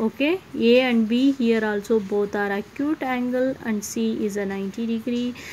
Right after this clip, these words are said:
but your angle should be taken as B, here A and here B.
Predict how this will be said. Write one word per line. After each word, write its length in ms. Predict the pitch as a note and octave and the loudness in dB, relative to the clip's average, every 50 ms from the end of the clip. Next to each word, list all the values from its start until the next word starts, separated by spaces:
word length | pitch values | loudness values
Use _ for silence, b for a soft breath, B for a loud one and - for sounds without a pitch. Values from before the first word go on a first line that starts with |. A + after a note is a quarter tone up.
| B B B B - | B B B B -4
but 320 | G#3+ G3+ B3 C#4 D4+ D4 - | 0 4 4 4 4 2 0
your 460 | C4 B3+ B3 A#3+ A#3 A3+ A3 A3 - - | 0 0 2 2 4 2 2 -2 -4 -4
angle 460 | G3+ G3+ G3+ G#3 G#3+ A3 B3 C#4+ E4 | -4 -4 -4 -2 -2 0 0 0 0
should 280 | E4 - - A3+ G3 G3 | 0 -2 -4 -6 -4 -4
be 80 | G#3+ | -4
taken 420 | G3+ - G#3 G3 F#3+ - - G3+ G3 | -4 -2 -2 -4 -4 -4 -6 -6 -4
as 240 | G3 G3 G3+ G3+ - | -4 -6 -6 -8 -8
B, 440 | G#3 G3 F#3 F#3 A#3+ A#3 A3 F#3 - - - - | -8 -6 0 2 4 4 4 2 -2 -8 -8 -2
here 300 | A3+ A3+ A3 A3 A3 A3 | 2 4 4 4 4 2
A 400 | - - G#3 G#3 A#3 C4 D#4 F#4+ | 0 0 0 2 2 2 2 0
and 240 | G4 E4 A3+ A3 F#3+ | 0 0 -2 -2 -2
here 360 | - A3 G#3+ G3+ G3 G3 F#3+ | 0 0 0 0 0 0 -2
B. 320 | F3+ F3 G#3+ A3+ C4+ F4 | -2 -2 0 2 4 4